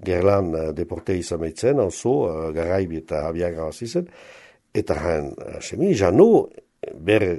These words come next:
ber adineko gintutzu, eta garrekin iziarra dizkide gintutzu, sopa hartzen izan, eta prefosta,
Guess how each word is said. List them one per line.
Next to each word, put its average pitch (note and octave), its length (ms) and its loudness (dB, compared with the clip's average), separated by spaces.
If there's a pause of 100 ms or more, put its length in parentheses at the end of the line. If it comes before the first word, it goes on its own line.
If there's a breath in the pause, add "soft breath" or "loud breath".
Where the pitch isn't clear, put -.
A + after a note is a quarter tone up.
ber F2+ 440 0
adineko E2+ 500 -2
gintutzu, A2 460 0
eta E2+ 180 -4
garrekin E2 440 -6
iziarra E2+ 480 -4
dizkide D#2 400 -12
gintutzu, A2+ 600 -2 (1120 soft breath)
sopa - 320 4
hartzen G#2 260 -2
izan, D3 300 -4 (420)
eta G#2 460 0 (120)
prefosta, A#2+ 600 0